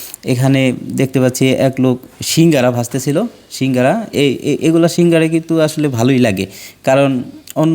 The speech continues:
অন্য জায়গার চাইতে এগুলো দামও কম, আবার মজাও লাগে।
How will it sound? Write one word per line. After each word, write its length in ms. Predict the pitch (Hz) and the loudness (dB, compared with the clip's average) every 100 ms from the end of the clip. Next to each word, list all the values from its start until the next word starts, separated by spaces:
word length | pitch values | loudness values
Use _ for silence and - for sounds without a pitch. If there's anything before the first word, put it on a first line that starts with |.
| 156 | 2
অন্য 100 | 147 | 2
জায়গার 280 | 156 160 160 | 2 2 2
চাইতে 200 | 175 170 202 143 | 0 0 2 2
এগুলো 260 | 131 135 135 127 - | 0 -2 -2 -4 -4
দামও 280 | 127 135 131 | 0 2 0
কম, 200 | 127 147 214 247 - - - - | 0 0 -2 -6 -14 -20 -20 -10
আবার 340 | - 127 127 123 117 - - 107 | -2 2 2 2 -2 -10 -10 -2
মজাও 240 | 131 120 107 | 0 0 0
লাগে। 200 | 104 110 | -2 -6